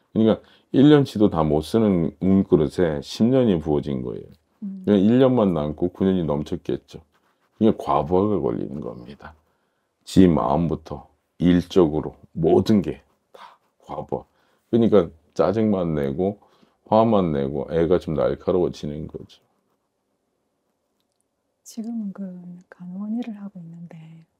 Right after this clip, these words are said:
Speaker 1: 원래대로라면은 공부를 좀 많이 해가지고 법을 다루고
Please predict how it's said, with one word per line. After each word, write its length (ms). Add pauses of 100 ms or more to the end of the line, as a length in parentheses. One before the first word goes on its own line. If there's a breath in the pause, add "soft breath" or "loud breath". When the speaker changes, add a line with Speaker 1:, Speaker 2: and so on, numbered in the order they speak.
(360)
Speaker 1:
원래대로라면은 1000
공부를 380
좀 140
많이 300
해가지고 800
법을 440
다루고 720